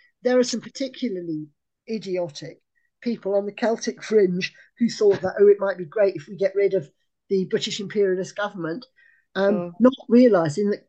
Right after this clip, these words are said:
Speaker 1: that Celts were, like Slavs, uh, um, described, uh, you know, uh, uh, likely to be Untermenschen.
Speaker 2: Minority group, yeah, it,
Speaker 1: Yeah.
Speaker 2: done, see ya.
Speaker 1: Um,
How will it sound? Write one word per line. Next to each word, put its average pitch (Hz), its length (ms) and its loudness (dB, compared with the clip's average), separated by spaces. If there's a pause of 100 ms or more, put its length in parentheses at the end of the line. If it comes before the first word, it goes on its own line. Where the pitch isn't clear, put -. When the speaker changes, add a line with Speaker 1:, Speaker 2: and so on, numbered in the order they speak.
(140)
Speaker 1:
that 202 160 -4
Celts - 380 -4
were, 202 360 0
like 208 260 -4
Slavs, 196 800 -8
uh, 214 80 -8 (120)
um, 196 280 -2
described, 220 480 -6
uh, 196 380 -2
you 214 160 -4
know, 185 380 -4
uh, 185 40 -6
uh, 175 300 -10
likely 208 280 -4
to - 80 -18
be 214 120 -8
Untermenschen. 175 680 -2 (160)
Speaker 2:
Minority 220 640 0
group, 240 280 0 (100)
yeah, 226 260 0
it, 202 340 -6
Speaker 1:
Yeah. 226 120 -2 (100)
Speaker 2:
done, 208 340 -4
see 233 280 -6
ya. 170 100 -4
Speaker 1:
Um, 233 400 -2